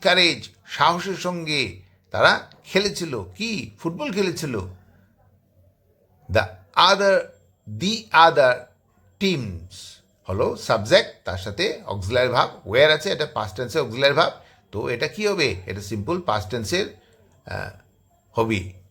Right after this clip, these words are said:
বা পাস্ট টেন্সে হবে। তো এই সেন্টেন্সে হলো এক, এই সেন্টেন্সটা হলো একটা পোরশন। এই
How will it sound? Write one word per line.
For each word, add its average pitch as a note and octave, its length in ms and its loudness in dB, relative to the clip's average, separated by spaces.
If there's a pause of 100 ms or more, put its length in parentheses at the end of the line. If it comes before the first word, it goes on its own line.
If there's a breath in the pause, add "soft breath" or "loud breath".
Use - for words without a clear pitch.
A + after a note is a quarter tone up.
(340)
বা - 320 0
পাস্ট B2 520 -2
টেন্সে A2+ 320 -4
হবে। F#2 340 -8 (760)
তো F#2 220 -6
এই D#3+ 240 2
সেন্টেন্সে F#3+ 880 0 (1300)
হলো C#3 420 0
এক, A#2 180 2 (160)
এই E3 140 2
সেন্টেন্সটা F#3 420 -2
হলো F3+ 160 2
একটা D#3+ 260 0
পোরশন। - 540 -4 (640)
এই A2 380 -6